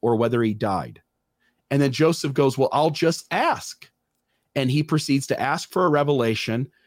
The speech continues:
And his revelation, of course, confirms that Joseph Smith was right and the other person was wrong. So once again, Joseph Smith does the very same thing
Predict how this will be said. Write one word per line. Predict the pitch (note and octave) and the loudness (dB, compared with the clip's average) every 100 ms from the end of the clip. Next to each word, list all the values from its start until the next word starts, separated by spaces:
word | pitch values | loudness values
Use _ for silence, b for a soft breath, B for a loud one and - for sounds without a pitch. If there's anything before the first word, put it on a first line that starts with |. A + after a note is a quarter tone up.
| _ | _
And | - D3 | -2 0
his | C#3+ | 2
revelation, | D3+ F3+ E3 C#3+ C#3 E3 | 2 2 4 2 2 -2
of | D#3 | -2
course, | - C#3+ C#3+ | 2 2 0
confirms | - C3+ C3 C3 C3 | -4 0 0 2 0
that | |
Joseph | G#2+ C#3+ C#3+ D3 C#3 | 0 2 0 -2 -4
Smith | B2+ B2 | -2 0
was | C3+ A2 | -2 0
right | G#2 G2+ G#2+ _ _ _ | 0 -2 -4 _ _ _
and | A2+ B2+ | -2 0
the | B2+ | 2
other | G#2+ A2+ | 2 0
person | - F#2 F2+ A2 | -2 -6 -4 -2
was | G#2 G#2 | -2 -2
wrong. | A#2+ C3 G2+ D2+ C2+ _ _ _ | 0 0 0 -4 -12 _ _ _
So | - - | -6 0
once | C3 C3+ D#3 | 2 2 2
again, | E3 C#3+ F3 A#2 | -2 2 2 2
Joseph | A2+ A#2+ A#2+ C3+ | 2 2 0 -2
Smith | - G#2+ G#2+ | -2 -4 -2
does | A2+ A2 - | 0 0 -2
the | |
very | G2+ A2+ C#3+ C#3+ | 0 2 2 2
same | - G#2+ | 0 -2
thing | G2 G2 F#2+ G#2+ | -2 -2 -2 -4